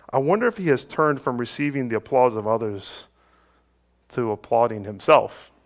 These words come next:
I can't speak to his motives or his mindset, but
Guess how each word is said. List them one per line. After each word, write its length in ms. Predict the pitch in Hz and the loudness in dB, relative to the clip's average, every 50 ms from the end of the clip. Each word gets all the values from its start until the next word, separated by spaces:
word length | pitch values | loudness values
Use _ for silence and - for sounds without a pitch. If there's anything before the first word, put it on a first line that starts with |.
| _ _ _ _ _ _ _ _ _ _ _ _ _ _ _ _ _ _ _ - | _ _ _ _ _ _ _ _ _ _ _ _ _ _ _ _ _ _ _ -2
I 120 | - 139 147 | 0 0 2
can't 200 | - 156 135 - | 2 -2 -4 -4
speak 240 | - - 151 - - | -4 -8 -8 -8 -6
to 80 | 120 | -10
his 120 | 113 101 104 | -10 -8 -8
motives 420 | 110 107 110 110 117 123 - - | -6 -6 -6 -6 -8 -10 -10 -10
or 80 | 107 101 | -10 -10
his 120 | 104 104 | -10 -10
mindset, 440 | 110 110 113 110 - 110 104 - - | -8 -8 -8 -8 -6 -6 -6 -6 -6
but 240 | - 104 - - | -8 -8 -8 -10